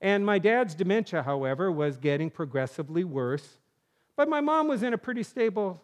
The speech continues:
state. And so pretty much every day things were about the same, uh, when we would go to visit. And one day we visited, and it was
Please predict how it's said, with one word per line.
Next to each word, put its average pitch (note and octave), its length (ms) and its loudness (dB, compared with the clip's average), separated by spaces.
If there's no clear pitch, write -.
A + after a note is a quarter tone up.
state. E3 480 -4
And B2 140 -8
so C#3+ 220 -4
pretty D#3 260 -6
much D3 260 -6
every D3 220 -4
day B2+ 240 -4
things C3+ 400 -10
were C3+ 240 -8
about B2+ 300 -8
the B2+ 60 -16
same, E3 360 -8
uh, B2 260 -6
when A#2+ 200 -6
we B2+ 120 -6
would A#2+ 120 -8
go A#2 120 -8
to A2+ 80 -8
visit. B2+ 420 -6
And A3 160 0
one D#4 180 4
day A#3+ 180 8
we G3 180 2
visited, E3+ 680 4
and D3+ 280 2
it F#3 40 -4
was F#3+ 300 -2